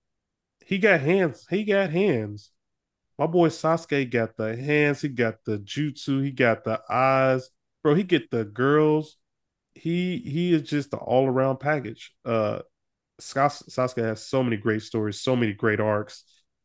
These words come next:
But I'm, I'm actually getting to that a little later just to bring it back all around and, you know, bring it back a touch.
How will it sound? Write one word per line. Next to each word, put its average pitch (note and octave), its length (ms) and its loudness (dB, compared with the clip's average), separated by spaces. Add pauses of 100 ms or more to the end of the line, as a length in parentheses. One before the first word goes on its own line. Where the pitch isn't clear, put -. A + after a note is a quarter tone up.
(100)
But A#2 100 0
I'm, C3 200 -2 (100)
I'm F#3+ 140 -2
actually F#3+ 300 -2
getting F3+ 200 0
to F#3 100 -2
that F#3 240 2 (180)
a F3 80 2
little G3+ 300 4
later F#3+ 400 2
just C3+ 240 -12
to D#3 60 -10 (120)
bring D#3 240 0
it C#3 120 -2
back C#3 180 2
all C3 180 2
around B2+ 640 0
and, A#2+ 180 -4
you B2 60 -2
know, A2 320 -4 (180)
bring A#2+ 140 0
it A2 60 -6
back A2 140 -6
a - 40 -16
touch. - 360 -12